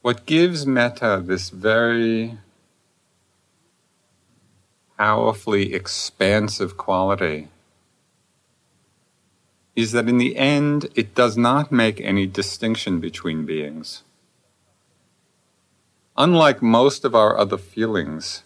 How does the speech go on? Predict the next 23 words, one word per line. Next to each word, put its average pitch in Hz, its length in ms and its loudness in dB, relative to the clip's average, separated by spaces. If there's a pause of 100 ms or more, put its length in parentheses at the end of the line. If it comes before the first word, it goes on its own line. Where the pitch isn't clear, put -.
(420)
it's 117 200 -2
not 151 340 4
so 135 340 0
much 117 360 0
related 95 760 0 (1300)
to 95 540 -2 (760)
beings 101 520 -2
that 90 160 -2
we're 90 120 -2
close 90 440 -4
to. 71 320 -8 (2000)
Because 143 200 -6
we 226 80 2
may 214 160 4
be 165 220 0 (320)
very 127 340 4
close 95 400 2
to - 160 -6
one 90 300 0
person, 78 480 -6 (200)
or 92 140 -4
two 95 300 -4
people, 82 560 -8